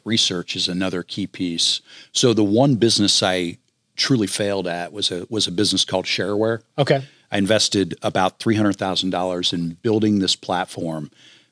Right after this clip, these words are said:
Speaker 1: that would allow parents to monitor their kids on social media
Speaker 2: Hmm.
Speaker 1: and get, and get notifications if they're bullied or they're bullying somebody or there's a sexual predator trying to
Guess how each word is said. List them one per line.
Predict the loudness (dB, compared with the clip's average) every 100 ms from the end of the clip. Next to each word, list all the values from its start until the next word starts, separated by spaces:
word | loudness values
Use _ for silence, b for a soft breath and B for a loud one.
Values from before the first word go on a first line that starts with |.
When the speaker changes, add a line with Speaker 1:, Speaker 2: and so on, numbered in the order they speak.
| -4
Speaker 1:
that | -2 0
would | 2 2 0 -4 _ _ _ _ _
allow | -4 0 4 4 2
parents | 0 -2 0 0 -2 -2 -2 -4
to | -4
monitor | 0 2 2 0 0 -2
their | -4
kids | -4 -2 0 0
on |
social | 0 0 0 -2
media | -2 0 2 2 0
Speaker 2:
Hmm. | -2 B B
Speaker 1:
and | -2 2
get, | 2 2 _ _ _ _ -2
and | 2
get | 2 4
notifications | 2 2 0 0 2 2 0 0 -2
if | -2
they're | -4 -4
bullied | 0 2 4 4 2 -2 _ _ _
or | -2 0
they're | 0
bullying | -2 0 2 4 2
somebody | 2 2 2 4 4 2 -2 b b b
or | 0 2 4 2 -2 -4
there's | -2 0
a | 0
sexual | 0 0 -2 -4
predator | -4 -2 0 2 0
trying | 0 -2 0
to | -2